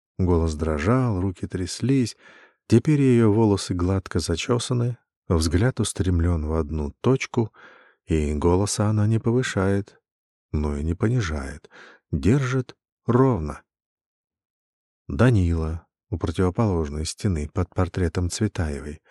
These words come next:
Он всегда был тихим, но теперь его тишина стала плотной, весомой. Четверо. Денис знает их имена, знает историю каждого, но в голове они все равно хранятся по успеваемости.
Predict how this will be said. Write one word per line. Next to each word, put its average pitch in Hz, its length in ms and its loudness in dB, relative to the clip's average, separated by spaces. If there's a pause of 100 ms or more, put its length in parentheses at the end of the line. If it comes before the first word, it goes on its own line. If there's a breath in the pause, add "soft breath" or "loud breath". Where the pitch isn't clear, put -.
(720 soft breath)
Он 95 140 2
всегда 117 300 2
был 135 180 4
тихим, 90 500 -2 (400 loud breath)
но 82 140 0
теперь 82 360 -2
его 78 180 -2
тишина 78 440 -4
стала 71 420 -6
плотной, 82 720 -2 (440)
весомой. - 720 -8 (1200)
Четверо. - 560 -2 (1040)
Денис 110 400 2
знает 95 580 -2
их - 160 -10
имена, 95 460 2 (380 loud breath)
знает 87 580 0
историю 82 560 -2
каждого, 101 460 2
но 85 180 2
в 82 40 -2
голове 85 380 0
они 85 160 0
все 85 220 -4
равно 80 340 -2
хранятся 85 720 -4
по - 260 -4
успеваемости. 78 1080 -8